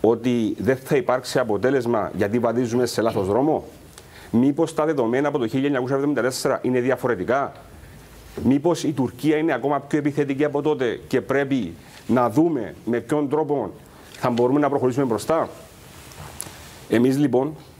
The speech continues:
γι' αυτόν απορρίπτουμε συνολικά τη λύση της Διζωνικής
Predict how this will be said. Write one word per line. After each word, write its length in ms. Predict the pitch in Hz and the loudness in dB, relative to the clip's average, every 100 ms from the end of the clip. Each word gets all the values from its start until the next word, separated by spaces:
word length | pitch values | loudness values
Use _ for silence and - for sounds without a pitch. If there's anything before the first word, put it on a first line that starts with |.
| - - | -20 -4
γι' 100 | 113 | 2
αυτόν 300 | 113 - 156 | 2 2 0
απορρίπτουμε 480 | 156 143 143 143 127 | 2 0 0 0 -2
συνολικά 580 | - 123 110 107 110 87 - - - | 0 0 2 2 0 -2 -12 -20 -2
τη 100 | 120 | 0
λύση 400 | 113 127 113 120 | 2 0 0 0
της 120 | 117 | 0
Διζωνικής 640 | 117 107 113 107 113 107 | 0 2 2 2 0 -2